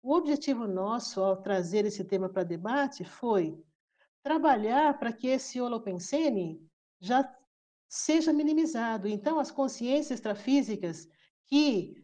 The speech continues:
estiverem em condições de serem resgatadas, elas já estão sendo resgatadas. E, em contrapartida, as outras futuramente serão. A Luimara tem uma questão. Pode falar, Luimara.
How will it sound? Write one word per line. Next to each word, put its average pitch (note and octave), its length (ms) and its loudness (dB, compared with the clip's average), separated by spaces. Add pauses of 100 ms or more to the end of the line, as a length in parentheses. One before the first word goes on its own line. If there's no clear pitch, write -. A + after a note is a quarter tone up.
(400)
estiverem C#4+ 760 4
em C#4+ 60 4
condições G#3 720 0
de G3+ 140 -4
serem A3+ 380 -2
resgatadas, F3+ 880 -2 (340)
elas C#4+ 380 2
já C4 160 6
estão F#4+ 340 0
sendo A3+ 220 -2
resgatadas. F#3 720 -4 (720)
E, D#4 300 2
em A3+ 80 -2
contrapartida, C4 1040 0 (140)
as A3+ 240 -2
outras G#3+ 380 0
futuramente A3 500 -6
serão. G#3+ 320 -4
A F3+ 40 -4
Luimara G#3 400 -2
tem G#3+ 120 -10
uma G#3+ 160 -10
questão. G#3+ 360 -10
Pode A3+ 180 -10
falar, A3+ 200 -8
Luimara. F3 400 -10